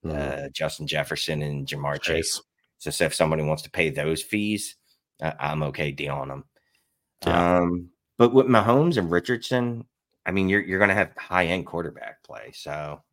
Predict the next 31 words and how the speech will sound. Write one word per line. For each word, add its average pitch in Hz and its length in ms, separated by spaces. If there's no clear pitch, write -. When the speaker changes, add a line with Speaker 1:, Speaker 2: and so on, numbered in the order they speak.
Speaker 1:
Do - 60
Speaker 2:
I - 40
Speaker 1:
we 156 60
Speaker 2:
don't 170 40
Speaker 1:
know 175 60
Speaker 2:
know. 185 40
Speaker 1:
where 185 120
his 160 180
pick 131 280
is? 151 200
That's 131 160
kind 117 160
of 92 60
important. 85 540
The, 92 260
uh, 85 340
the 90 140
first 92 320
that 98 100
he 101 100
has, 101 220
his 98 180
first. 95 340
Speaker 2:
One 107 100
oh 113 40
four 95 420
is 113 180
the 120 100
one 117 160
oh 92 80
four. 69 420